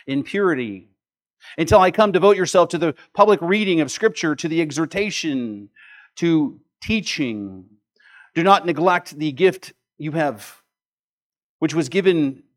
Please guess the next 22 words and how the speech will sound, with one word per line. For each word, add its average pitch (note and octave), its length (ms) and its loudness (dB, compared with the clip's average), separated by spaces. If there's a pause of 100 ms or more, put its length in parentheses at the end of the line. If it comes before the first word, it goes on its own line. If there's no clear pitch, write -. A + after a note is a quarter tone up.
(380)
you D3 260 -2
by C#3 240 4
the B2 100 -10
prophecy D3 800 -4
when B2+ 400 -4 (260)
you, C3+ 540 -2 (360)
when C#3 120 -4
the B2+ 60 -6
council E3 400 -2
of C3 60 -4
the C#3 100 -2
elders C#3 320 0
laid C3+ 140 -2
their B2 120 -6
hands C3 560 -6 (100)
on C#3 240 -2
you. G2 320 -10 (260)
Practice E3 380 -2
these C3 200 -6
things, B2+ 240 -6
immerse D3+ 320 -2
yourself C3 360 -4